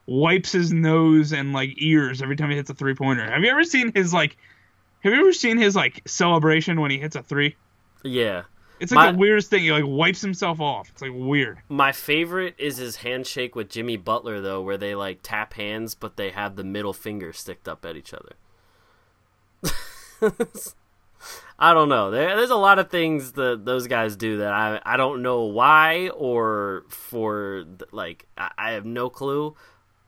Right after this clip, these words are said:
Speaker 2: but it's hilarious. However, my prediction for the Sixers, and the reason why I don't think you're going to be over the Sixers, is that it's going to be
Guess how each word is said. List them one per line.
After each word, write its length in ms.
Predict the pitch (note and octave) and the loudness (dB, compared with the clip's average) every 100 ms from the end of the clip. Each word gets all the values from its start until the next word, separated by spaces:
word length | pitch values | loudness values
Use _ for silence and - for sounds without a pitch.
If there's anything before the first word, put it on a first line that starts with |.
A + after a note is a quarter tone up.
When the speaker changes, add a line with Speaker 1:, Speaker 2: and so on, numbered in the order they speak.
| - | -2
Speaker 2:
but 140 | C3 | -2
it's 160 | A2+ - | 0 -6
hilarious. 640 | G#2 G2 C#2 G1+ - - _ - - - - | -6 -6 -8 -14 -20 -20 _ -20 -20 -20 -6
However, 680 | D3+ D#3 D#3 F3+ A#2 E2+ D#2 - _ _ _ - | 4 6 6 4 2 -4 -10 -20 _ _ _ -14
my 640 | G#2 G#2+ A2+ B2+ F3 G3 | -10 -8 2 6 8 6
prediction 760 | F#3+ C#3 A2+ A2 - - G2+ F#2+ | 2 -6 -4 -6 -8 -10 -10 -10
for 140 | G#2 | -14
the 120 | E2 | -14
Sixers, 800 | D#2+ - - C#4+ - A2 G2+ G2 | -14 -6 2 2 2 -8 -8 -8
and 180 | A2 G2+ | -10 -10
the 80 | F#2 | -8
reason 480 | C3 C#4 A#3+ F3+ C#3 | -4 -2 -2 -2 -2
why 220 | C3 B2 | -2 -2
I 60 | |
don't 300 | A2+ A#2 A2 | -4 -6 -8
think 300 | - A2 G#2 | -10 -10 -10
you're 100 | A2+ | -14
going 280 | G2+ G2+ G2 | -10 -10 -10
to 100 | - | -14
be 200 | F2+ F#2 | -16 -12
over 220 | F2+ E2 | -12 -14
the 120 | D#2 D#2 | -16 -16
Sixers, 640 | - D#2 - C2 - - _ - _ _ _ | -18 -18 -20 -20 -20 -20 _ -20 _ _ _
is 360 | C#3 C3+ A2+ G2 | -10 -8 -10 -8
that 440 | B2+ B2 A2+ - _ _ | 0 2 2 -2 _ _
it's 440 | G#2 G#2+ G#2 A2 - | -18 -14 -12 -12 -8
going 380 | C3+ C3+ C3+ B2+ | -6 -4 -4 -8
to 140 | A2 | -14
be 720 | F#2 - F#3 D#3 G2+ G2 G#2+ | -12 -2 0 0 -4 -10 -14